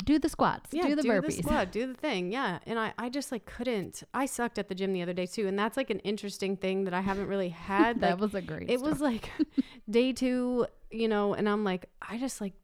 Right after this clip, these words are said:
Speaker 2: don't have it in me to lift, like, super heavy weight." And so I'm, like, taking weight off my
Speaker 1: And
Speaker 2: bar.
Speaker 1: you're at, you're doing one fifty-five?
Speaker 2: Yeah, for, yeah.
Speaker 1: Yeah, you're strong.
Speaker 2: Um,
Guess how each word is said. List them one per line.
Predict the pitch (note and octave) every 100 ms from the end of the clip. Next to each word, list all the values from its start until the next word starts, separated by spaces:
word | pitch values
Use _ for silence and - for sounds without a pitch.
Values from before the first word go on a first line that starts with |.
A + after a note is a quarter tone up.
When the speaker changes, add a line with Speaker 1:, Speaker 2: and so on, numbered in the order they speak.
| -
Speaker 2:
don't | F#3+ G#3+ - F3
have | F#3+ G3
it | F#3
in | F#3+ G#3+
me | G3
to | F3+
lift, | F3 G3+ -
like, | F#3 -
super | G#3 G3+ F#3+
heavy | F#3+ G3
weight." | F3 F#3+ D#4 -
And | G3
so | G3
I'm, | G3+
like, | G3+ F3+
taking | - G3+ A3+ G3 -
weight | F#3 G3 -
off | F#3 G3 -
my |
Speaker 1:
And | G#3+
Speaker 2:
bar. | A#3
Speaker 1:
you're | C4+ A#3+
at, | F3 B3+ -
you're | A3+
doing | B3+ F#4+ A#3
one | F#3+ F#3
fifty-five? | - F#3 - F#3 E3+ G3 C#4+ _ _
Speaker 2:
Yeah, | F#3 A3+ G3 G3
for, | G3 F#3+
yeah. | C#3+ F#3 F3+ E3+
Speaker 1:
Yeah, | F3 D#3
you're | D#3 G#3
strong. | - - D#3+ E3 D3+ B2
Speaker 2:
Um, | A#3+ A3 G#3 F3+ C#3 -